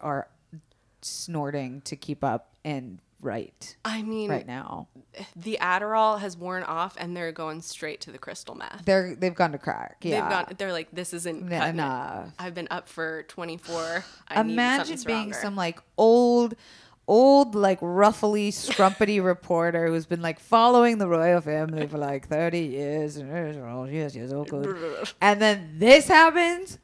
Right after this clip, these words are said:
Speaker 1: Ah.
Speaker 2: Well,
Speaker 1: Whiskey Tango Foxtrot
Speaker 2: Oh, honey, uh,
Speaker 1: for all the journalists.
Speaker 2: Oh, my God. Well, and did you hear, um, Madame Tussauds removed their wax figures? <laughs>
Speaker 1: What?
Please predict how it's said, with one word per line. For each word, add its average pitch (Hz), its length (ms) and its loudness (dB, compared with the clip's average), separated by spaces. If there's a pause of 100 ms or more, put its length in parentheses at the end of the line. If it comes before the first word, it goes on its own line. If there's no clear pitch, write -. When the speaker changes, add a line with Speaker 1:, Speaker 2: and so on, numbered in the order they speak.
(420)
Speaker 1:
Ah. 262 520 8 (800)
Speaker 2:
Well, 208 160 -6
Speaker 1:
Whiskey 269 320 2
Tango 226 320 2
Foxtrot 175 1120 6
Speaker 2:
Oh, 262 220 4
honey, 226 320 -4
uh, 185 200 -6 (120)
Speaker 1:
for 190 800 4 (440)
all 185 560 8
the 170 140 -4
journalists. 151 800 -6
Speaker 2:
Oh, 214 140 -6
my 170 200 -6
God. 170 160 -10 (420)
Well, 240 240 -2
and 240 280 -4
did 208 160 -12
you 208 140 -12
hear, 196 320 -10
um, 165 380 -10 (720)
Madame 190 400 -6
Tussauds 185 920 -10
removed 175 840 -10
their 151 180 -8
wax 101 380 -10
figures? - 720 -14
<laughs> - 20 -20
Speaker 1:
What? 156 1000 -4